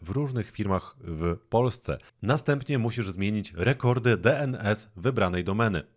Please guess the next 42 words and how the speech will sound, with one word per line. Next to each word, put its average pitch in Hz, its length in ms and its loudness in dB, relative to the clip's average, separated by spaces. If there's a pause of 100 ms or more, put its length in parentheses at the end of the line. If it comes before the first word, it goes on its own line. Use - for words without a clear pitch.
(120)
Brzmi 165 240 -2
groźnie, 143 360 2
ale 92 100 0
jest 87 140 -4
to 80 80 -6
bardzo 139 280 0
proste. 123 400 0 (340)
Dowiedz 208 360 0
się 156 100 -2
po 135 100 -2
prostu, 127 600 -2
jakie 120 400 2
rekordy 101 520 0
ma 87 280 0
dana 101 360 0
firma 98 280 -4
hostingowa. 82 720 -2 (320)
Ja 131 260 2
pokazuję 117 440 2
Ci - 120 -10
teraz 98 240 0
na 87 100 0
ekranie 98 440 0
rekordy 113 520 2
firmy 95 360 -2 (120)
L 156 220 0
H 110 240 2
kropka 95 380 -2
P 113 140 0
L 139 220 6 (240)
i 220 100 -2
wpiszę 127 380 0
je 104 200 2
w - 100 -20
to 104 120 0
miejsce. 101 500 -2 (280)
Mamy 185 340 4
rekord 98 500 0
D 85 140 2
N 73 120 -2
S 69 200 -8
jeden 135 400 0